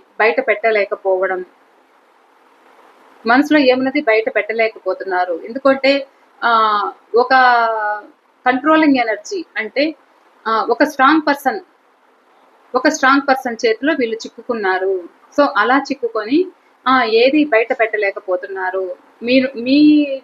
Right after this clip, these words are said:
దగ్గరికి రావాలని ఉన్నా కానీ వీళ్ళ ఆలోచన ఏంటి అంటే, ఆ కంట్రోలింగ్ ఎనర్జీకి బాధపడుతూ మౌనంగా రోధిస్తున్నారు తప్ప,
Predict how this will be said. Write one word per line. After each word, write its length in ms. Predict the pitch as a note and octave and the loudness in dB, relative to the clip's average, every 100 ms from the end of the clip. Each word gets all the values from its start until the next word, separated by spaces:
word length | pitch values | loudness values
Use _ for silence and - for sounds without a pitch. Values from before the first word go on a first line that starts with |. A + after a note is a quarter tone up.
| A#3+ | -2
దగ్గరికి 320 | A#3+ C4+ C#4 | 0 0 0
రావాలని 540 | A3 G#3 A3+ B3 A#3+ | 2 2 4 2 -2
ఉన్నా 280 | A3+ G#3 G3+ | -8 -8 -8
కానీ 400 | G3 F#3 G3 D4 D4+ _ - | -6 -6 -4 -4 -4 _ -2
వీళ్ళ 140 | B3 B3 | 2 4
ఆలోచన 520 | G#3+ A#3 C#4 C#4 A#3+ | 4 4 2 -2 -6
ఏంటి 440 | G#3+ G#3+ A3+ B3 | -6 -6 -6 -6
అంటే, 380 | G#3 F#3 C4+ F4+ - _ _ _ _ _ _ _ _ _ _ _ _ _ - | -6 -4 -2 -2 -6 _ _ _ _ _ _ _ _ _ _ _ _ _ 0
ఆ 180 | B3 C#4+ | 0 2
కంట్రోలింగ్ 480 | C4 B3+ D4+ D4 C4 | 0 2 2 4 2
ఎనర్జీకి 680 | A3+ G#3 - - - D4+ F4 - _ _ _ | -2 -4 -4 -6 -4 -4 -4 -8 _ _ _
బాధపడుతూ 840 | G#3+ A#3 C4 C4+ A3+ - D4 D#4+ - | 2 4 4 0 -2 -2 -4 -4 -8
మౌనంగా 500 | A3 A#3 C4 C4+ B3+ | -4 -2 0 2 2
రోధిస్తున్నారు 680 | A#3+ A3 A#3 - A3 G#3 G3 | 2 2 -2 -6 -8 -4 -4
తప్ప, 400 | F#3 F3+ - - | -2 -4 -4 0